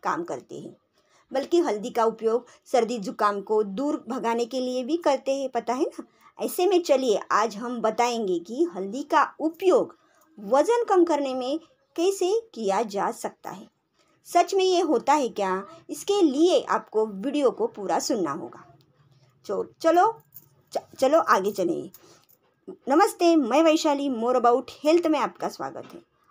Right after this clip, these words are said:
आज हम देखेंगे कि हल्दी, और कौन सी हल्दी? कच्ची हल्दी, जो किस तरह वज़न कम करने में काम करती है, हमारे ब्लड शुगर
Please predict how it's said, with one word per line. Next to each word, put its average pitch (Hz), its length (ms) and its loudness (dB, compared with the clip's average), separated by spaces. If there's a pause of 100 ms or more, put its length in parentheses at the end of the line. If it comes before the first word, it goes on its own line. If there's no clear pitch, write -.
(160)
आज 285 300 2
हम 277 180 -2
देखेंगे 226 460 0
कि 220 280 -6
हल्दी, 254 640 2 (480)
और 285 160 2
कौन 349 280 4
सी 415 160 2
हल्दी? 339 440 4 (960)
कच्ची 233 340 -4
हल्दी, 170 440 -6 (480)
जो 269 340 4 (360)
किस 370 240 0
तरह 294 160 6
वज़न 233 360 2
कम 202 200 -2
करने 185 260 0
में 190 160 -2
काम 180 260 -2
करती 165 340 -10
है, - 280 -20 (480)
हमारे 196 400 -2
ब्लड 233 320 2
शुगर 254 440 0